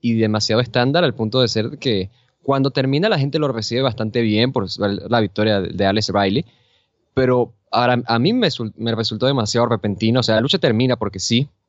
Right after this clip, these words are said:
y no sentí que me estuviesen ofreciendo algo, pues, más allá de, de lo que se podría considerar como bueno en W W E. O sea, era simplemente una lucha más y no sentía que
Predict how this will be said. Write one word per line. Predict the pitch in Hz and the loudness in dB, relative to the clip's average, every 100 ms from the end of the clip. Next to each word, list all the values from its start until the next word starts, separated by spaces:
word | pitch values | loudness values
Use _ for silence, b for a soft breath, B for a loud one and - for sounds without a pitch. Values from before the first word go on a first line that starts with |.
| _ _ _ _ - | _ _ _ _ -4
y | 110 107 104 104 - _ | 0 2 2 0 -8 _
no | 120 139 151 | -2 0 0
sentí | 165 156 135 | 0 0 0
que | 190 | 0
me | 135 | 0
estuviesen | 113 113 107 117 | 0 0 0 -2
ofreciendo | 110 104 104 104 104 | -4 -4 -4 -2 0
algo, | 104 101 101 98 95 _ | 0 0 0 -2 -4 _
pues, | 95 90 - | -6 -6 -6
más | 107 107 101 | -2 0 0
allá | 101 95 104 101 | -2 0 0 0
de, | 65 - - _ _ _ _ _ _ _ | -2 -8 -14 _ _ _ _ _ _ _
de | 95 107 | 0 0
lo | 104 110 104 | 2 2 0
que | 101 | 0
se | - 120 | -4 -2
podría | 104 101 107 113 | 0 2 2 0
considerar | 107 110 95 101 98 104 | 0 -4 -2 0 0 0
como | 113 98 87 - _ _ _ | 0 -2 -4 -8 _ _ _
bueno | 107 143 120 | -2 0 0
en | 104 | -2
W | 95 92 | -2 0
W | 98 113 190 | 0 2 2
E. | 127 | 0
O | |
sea, | 98 92 | 0 -2
era | 95 98 | 0 -2
simplemente | 113 113 110 113 | -2 0 0 0
una | 110 | 0
lucha | - 123 | 0 0
más | 117 135 | 0 2
y | 147 | 2
no | 127 | 2
sentía | 120 113 170 | 0 -2 -4
que | 135 | -2